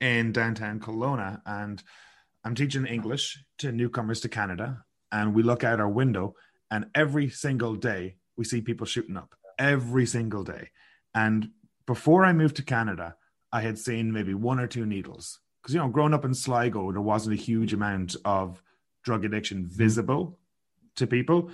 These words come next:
In Canada, it's right in your face. And I have seen people shoot up with the most creative ways or just doing drugs every single day.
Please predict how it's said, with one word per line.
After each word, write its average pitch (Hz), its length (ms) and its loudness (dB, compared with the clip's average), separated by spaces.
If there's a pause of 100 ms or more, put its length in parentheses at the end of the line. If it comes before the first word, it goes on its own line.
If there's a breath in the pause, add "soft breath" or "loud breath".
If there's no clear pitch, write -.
(320 loud breath)
In 120 140 2
Canada, 127 340 6
it's - 240 -2
right 110 500 4
in 113 120 0
your 104 160 2
face. - 440 -10 (340 soft breath)
And 117 100 2
I 113 80 6
have 110 120 2
seen 127 180 4
people 117 200 0
shoot 123 320 2
up 110 180 0
with 107 100 -2
the 107 60 -2
most 110 260 0
creative 113 440 2
ways 110 280 4
or 95 40 -2
just 92 200 -6
doing 113 240 0
drugs 104 360 -2
every 104 260 -2
single 101 300 -4
day. 107 320 0